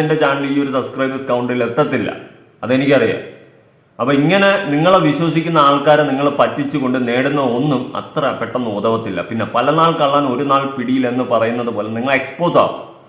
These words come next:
എക്സ്പോസ് ആവും. ദാ ഇതുപോലെ ഓരോരുത്തരെ എടുത്തിട്ട് അങ്ങ് അലക്കും നിങ്ങൾ.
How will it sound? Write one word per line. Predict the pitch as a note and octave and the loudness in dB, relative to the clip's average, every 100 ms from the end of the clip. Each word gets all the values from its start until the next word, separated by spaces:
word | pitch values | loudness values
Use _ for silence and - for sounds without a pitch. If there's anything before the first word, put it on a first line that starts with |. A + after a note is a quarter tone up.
| _ _ _ - | _ _ _ -4
എക്സ്പോസ് | C3 - E3+ E3+ D3+ | -4 -4 -2 4 6
ആവും. | A2+ - B2 | 4 4 2
ദാ | A#2+ | 2
ഇതുപോലെ | C3 C#3+ D3 D3 C#3 | 0 4 6 6 6
ഓരോരുത്തരെ | D3+ D#3+ D#3 D#3 C#3+ | 6 6 6 4 4
എടുത്തിട്ട് | D3 C3+ C3 | 2 -2 0
അങ്ങ് | B2 A2 | 2 2
അലക്കും | A2+ A2+ A#2 | 2 0 -4
നിങ്ങൾ. | F#2+ E2 | -4 -8